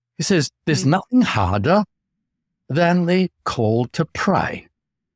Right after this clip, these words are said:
Speaker 1: Why? Because every time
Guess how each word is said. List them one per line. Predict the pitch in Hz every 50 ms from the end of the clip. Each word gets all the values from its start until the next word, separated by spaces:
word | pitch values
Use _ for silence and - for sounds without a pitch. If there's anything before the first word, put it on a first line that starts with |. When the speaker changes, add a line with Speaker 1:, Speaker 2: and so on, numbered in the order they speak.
| _ _ _ _ _ _ _ _ _
Speaker 1:
Why? | - 120 123 110 131 214 269 277 - - _ _ _ _ _ _ _ _ _
Because | - 190 - - - 196 185 170 143 - - _ -
every | 185 214 220 202 202 226 247 254 240
time | - - - 143 113 87 82 80 92 107 156 202 208